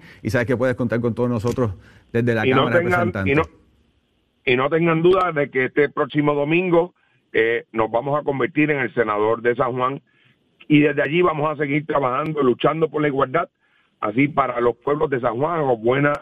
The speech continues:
Speaker 2: y Guaynabo. Un gran abrazo y espero que este domingo se den cita donde siempre ustedes votan en las elecciones. Esos son los colegios que van a estar abiertos de nueve a tres de la tarde,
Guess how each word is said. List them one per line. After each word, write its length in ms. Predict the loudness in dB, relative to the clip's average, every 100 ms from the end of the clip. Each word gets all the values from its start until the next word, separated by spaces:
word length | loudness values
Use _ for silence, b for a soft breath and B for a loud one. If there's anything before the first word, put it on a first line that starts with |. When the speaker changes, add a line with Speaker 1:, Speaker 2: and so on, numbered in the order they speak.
| _
Speaker 2:
y 100 | 0
Guaynabo. 520 | 2 2 0 0 -2 0
Un 120 | 4
gran 220 | 4 4
abrazo 500 | 0 2 0 0 -6 b b b _
y 100 | 0
espero 400 | 0 0 0 0
que 100 | -2
este 140 | 0 0
domingo 420 | 0 0 -2 -2
se 120 | 0
den 180 | 0 0
cita 300 | -2 0 0
donde 280 | 0 0 0
siempre 400 | 2 2 0 -4
ustedes 300 | 0 0 0
votan 360 | -2 0 -2
en 80 | 0
las 100 | 0
elecciones. 520 | 0 0 0 0 0 b b b -4
Esos 220 | -2 0
son 120 | 0
los 140 | 0 -2
colegios 400 | 0 2 2 2
que 140 | -2
van 180 | 0 -2
a 20 |
estar 180 | -2 0
abiertos 460 | 2 2 2 0
de 80 | 0
nueve 400 | 0 0 2 -2 b b b _
a 160 | -4 0
tres 200 | -2 0
de 100 | 0
la 120 | 0
tarde, 420 | -2 -2 -2